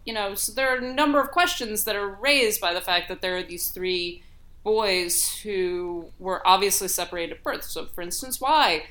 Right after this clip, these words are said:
were they separated at birth? Why did they not know? Why did their parents not know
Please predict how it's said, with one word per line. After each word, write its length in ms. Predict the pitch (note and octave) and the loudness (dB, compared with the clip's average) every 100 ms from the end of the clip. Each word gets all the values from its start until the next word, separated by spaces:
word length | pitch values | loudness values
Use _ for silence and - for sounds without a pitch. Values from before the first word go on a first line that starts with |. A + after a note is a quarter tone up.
| - - | -16 -6
were 100 | G#3+ | 2
they 120 | A3+ | 4
separated 560 | A3 G#3 G3+ G3+ G3 G3+ | 6 4 0 -2 -2 -4
at 140 | - | -4
birth? 260 | B3+ - F3 | -2 -2 -2
Why 300 | E3+ F#3+ G#3 | 4 6 6
did 160 | A3 | 2
they 100 | A3 | -2
not 300 | G3+ G3 F#3+ | 0 -2 -2
know? 540 | F#3 G#3 C4 D3+ - - - | -2 0 2 0 -4 -14 -2
Why 140 | G#3 | 2
did 100 | A3+ | 4
their 80 | A#3+ | 4
parents 480 | A#3 B3+ E4 F#4 - | 2 4 6 6 6
not 240 | F3+ - | 6 4
know 320 | E3 G2 A1+ | 0 -6 -8